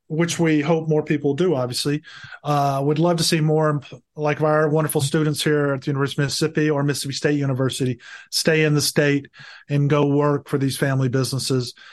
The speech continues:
uh, d-, use their own expertise, because it's a great place to work often. And, um, you know, I, I know both of us have worked with different families here in the state, and it's just amazing to see what they are able to do with their companies and with their employees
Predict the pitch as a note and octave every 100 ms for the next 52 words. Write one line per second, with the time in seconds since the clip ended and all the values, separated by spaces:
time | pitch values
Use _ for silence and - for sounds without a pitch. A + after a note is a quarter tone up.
0 | - C3 C3 C3 B2 B2 B2 C#3+ C#3 C#3
1 | D#3 D3+ D3 C#3+ D3 C#3+ C3+ - C3 C#3+
2 | C3 C#3 C#3 C#3+ C#3+ - C3+ D#3+ D#3+ D#3+
3 | D3+ C#3+ - - _ _ - D3 C#3 D3+
4 | F3 E3 - _ _ _ _ - C#3 D3
5 | D3 E3+ D#3+ D#3+ D3 C#3 C3+ C3+ C3 C3
6 | B2+ B2+ A#2 _ _ D#3 D3+ D3+ C#3+ D3+
7 | C#3 D3+ D#3 D3+ C#3+ E3+ E3+ D#3+ - C#3+
8 | D3 C#3 D3 C3+ D3+ D3 - D3 C#3+ C3+
9 | C3+ _ - - - C#3+ C3 - - C#3
10 | B2 B2 - - - C#3+ - E3+ D#3 D3+
11 | D#3 D#3+ D3+ D3 C3 D3+ C#3+ C#3 C#3 C#3
12 | C3+ C#3 C3+ C3 B2 C#3 C3+ C3 C3 -
13 | A#2+ - D3+ C#3 C3+ C3+ C3 C3 B2 -
14 | C#3 C3+ C3 C3 B2 -